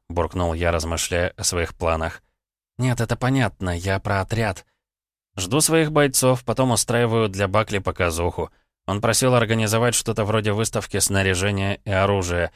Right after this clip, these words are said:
продемонстрировать каким-то ооновским чинам, на что идут деньги.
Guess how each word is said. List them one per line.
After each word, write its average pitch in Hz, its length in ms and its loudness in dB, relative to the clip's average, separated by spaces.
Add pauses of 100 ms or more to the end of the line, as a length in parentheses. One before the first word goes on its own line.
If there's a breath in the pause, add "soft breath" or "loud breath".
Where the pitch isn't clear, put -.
(260 soft breath)
продемонстрировать 120 840 0
каким-то 117 540 -2
ооновским 110 600 0
чинам, 101 440 0
на 92 100 -2
что 90 280 -2
идут 87 240 -6
деньги. 90 480 -2